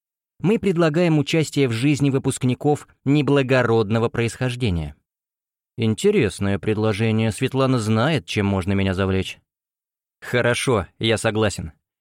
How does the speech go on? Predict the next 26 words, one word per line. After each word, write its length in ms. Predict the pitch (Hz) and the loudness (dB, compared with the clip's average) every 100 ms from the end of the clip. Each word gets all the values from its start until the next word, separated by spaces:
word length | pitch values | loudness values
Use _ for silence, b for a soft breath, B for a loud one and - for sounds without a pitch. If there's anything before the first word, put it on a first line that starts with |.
| _ - | _ -4
Предлагаю 640 | 135 143 165 180 196 180 | 0 2 2 4 4 2
в 80 | 147 | 2
этот 300 | 175 156 - | 0 0 -2
раз 300 | 143 160 - | 0 0 -2
закрепить 600 | 113 117 131 131 151 139 | -4 -2 -2 0 -2 0
наше 240 | 131 131 | 0 0
соглашение 640 | 131 113 117 117 135 123 123 | -2 0 0 0 2 2 2
документально, 880 | 117 113 120 120 - 151 104 80 76 _ _ | 0 0 0 0 0 0 0 -4 -10 _ _
поэтому 420 | 101 107 107 117 | 0 0 2 0
завтра 400 | 101 120 127 120 | 2 0 0 -2
в 60 | 107 | 0
гимназию 640 | 113 113 117 120 104 117 | 0 2 2 2 2 0
подъедет 460 | 104 113 104 113 110 | 0 -2 0 -2 0
мой 180 | 110 107 | 0 0
представитель 720 | 107 - 110 104 117 120 113 | -4 -2 0 0 0 -2 -2
с 80 | |
необходимыми 760 | 117 110 - 113 104 110 110 110 | -2 -2 -2 -4 0 0 2 0
полномочиями. 960 | - 110 107 110 107 - 90 82 78 - _ _ _ _ _ _ | 0 0 2 0 -2 -4 -6 -6 -8 -14 _ _ _ _ _ _
А 60 | - | -8
сейчас, 560 | 143 170 208 - - - - | -4 0 0 -2 -8 -12 -6
извините, 560 | 123 135 151 175 - | -2 0 0 0 -2
у 40 | 87 | -2
меня 160 | 90 | -2
слишком 360 | 90 104 - 107 | -2 -4 -2 -2
много 200 | 107 104 | 0 0
дел". 240 | 110 98 | 0 -4